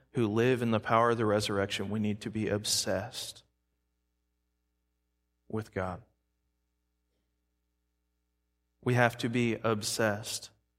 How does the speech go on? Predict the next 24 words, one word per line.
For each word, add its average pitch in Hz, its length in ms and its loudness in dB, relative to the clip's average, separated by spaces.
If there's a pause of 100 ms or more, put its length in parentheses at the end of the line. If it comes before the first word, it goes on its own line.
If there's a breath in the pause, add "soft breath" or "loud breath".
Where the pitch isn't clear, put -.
(680)
with 107 280 -4
God. 92 260 -4 (1700)
When 147 120 2
you 151 100 4
think 175 200 4
about 165 200 6
the 143 80 4
word 143 220 6
obsessed, 147 600 4 (580)
I 135 80 0
mean, 127 300 2
I, 151 300 6
I 160 360 4
always 139 720 4 (380)
tend 151 220 4
to 131 60 6
think 143 240 2
about 123 280 8
it 117 120 4
in, 110 360 2
in 123 140 2
a 117 80 4
negative 113 500 2
sense. - 580 -4